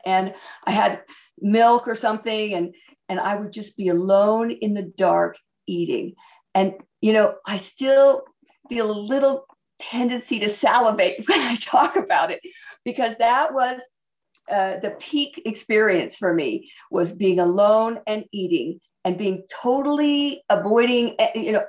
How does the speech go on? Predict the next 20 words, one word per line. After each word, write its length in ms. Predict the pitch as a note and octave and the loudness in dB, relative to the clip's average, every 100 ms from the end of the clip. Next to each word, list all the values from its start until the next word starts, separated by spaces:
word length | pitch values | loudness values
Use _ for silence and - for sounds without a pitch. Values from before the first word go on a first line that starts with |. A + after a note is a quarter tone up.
| F#3+ | -8
being 200 | A3+ A3+ | -8 -4
in, 220 | A3 G#3 | -2 0
in 260 | - G#3+ F#3+ | 2 0 0
avoidance 440 | G#3 A#3 B3+ A3+ | 2 2 2 -4
of 80 | F3+ | 0
everything 380 | G3+ A#3+ A#3 A3 | 0 0 -6 -8
that 80 | F#3 | -8
was 100 | - | -4
going 220 | F4 F3 | -4 -2
on 100 | A#3+ | -6
in 60 | |
my 80 | - | -8
life. 80 | - - - _ _ _ _ _ _ _ _ _ | -10 -14 -20 _ _ _ _ _ _ _ _ _
Um, 340 | F3+ F3 E3 - _ | 2 2 0 -8 _
it 120 | A3+ | 0
only 180 | C#4+ D4+ | 2 2
got 180 | C#4+ G#3 | 0 -2
worse 180 | G#3+ G#3 | -6 -8
from 140 | G3+ | -8
there. 400 | E3+ D#3 D3+ | -4 -4 -4